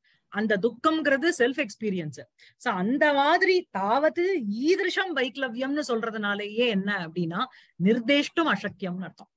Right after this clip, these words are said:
அனுபவ ஏக வேத்யம். அப்படி இருக்கிற அரண்யௌகசாம் மம, எனக்கு வந்து இந்த மாதிரி ஒரு வைக்லவ்யம்னா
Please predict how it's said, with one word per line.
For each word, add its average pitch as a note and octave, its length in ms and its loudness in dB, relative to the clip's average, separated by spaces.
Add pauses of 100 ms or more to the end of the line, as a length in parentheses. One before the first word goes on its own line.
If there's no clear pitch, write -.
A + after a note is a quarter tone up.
(220)
அனுபவ G#3 520 4
ஏக C#4 340 2
வேத்யம். E3+ 400 -6 (360)
அப்படி E4+ 460 4
இருக்கிற D4 380 4 (440)
அரண்யௌகசாம் E4+ 1080 0
மம, G#3+ 160 -2 (300)
எனக்கு D#4 460 -2
வந்து E4 240 -2
இந்த C4 260 -4
மாதிரி C4+ 300 -4
ஒரு G#3 220 -2
வைக்லவ்யம்னா F3+ 840 -4